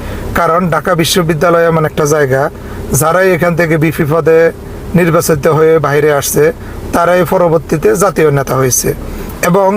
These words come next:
ঢাকা বিশ্ববিদ্যালয়ে বাংলাদেশের রাজনীতির উপরে অনেক গুরুত্বপূর্ণ একটা প্রভাব রাখে,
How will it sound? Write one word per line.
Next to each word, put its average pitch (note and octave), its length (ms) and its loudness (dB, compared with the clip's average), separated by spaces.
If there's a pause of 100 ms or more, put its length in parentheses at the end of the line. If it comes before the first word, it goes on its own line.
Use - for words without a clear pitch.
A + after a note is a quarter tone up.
ঢাকা D#3+ 220 -2
বিশ্ববিদ্যালয়ে F3 920 2 (1080)
বাংলাদেশের E3+ 680 2
রাজনীতির E3 480 2
উপরে C#3+ 260 0 (180)
অনেক E3 220 0
গুরুত্বপূর্ণ F#3+ 480 2
একটা D3+ 200 -2
প্রভাব C3+ 280 0 (120)
রাখে, A#2+ 220 -4